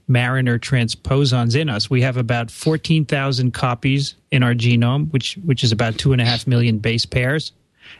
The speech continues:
And I don't know if any of you have ever heard the science fiction novel called The Mariner Project, but that was sort of inspired by this Mariner,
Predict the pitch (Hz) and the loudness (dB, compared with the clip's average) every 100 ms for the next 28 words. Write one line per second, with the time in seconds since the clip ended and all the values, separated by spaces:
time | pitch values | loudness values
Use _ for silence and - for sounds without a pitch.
0 | - 123 127 143 135 127 143 131 131 123 | 0 2 2 2 2 2 0 2 2 4
1 | 127 123 123 127 117 117 117 135 131 120 | 4 2 0 -2 -2 -2 0 0 0 -2
2 | 113 113 - 127 127 120 - 147 - 143 | -2 -2 0 0 0 -2 -2 -4 -2 0
3 | 131 123 123 131 123 - 127 120 113 110 | 2 0 0 -2 -2 0 0 2 2 2
4 | 113 127 135 143 - 151 147 143 165 - | 2 0 0 -2 -2 -4 -4 -2 -4 -4
5 | - _ _ _ _ - 117 123 123 123 | -20 _ _ _ _ -2 0 2 0 2
6 | 120 107 - _ _ - 143 123 113 110 | 2 2 -2 _ _ 0 2 4 2 2
7 | - 113 117 117 110 107 110 107 117 110 | 0 0 2 0 0 0 0 0 0 0
8 | 113 113 104 98 | 2 0 0 -2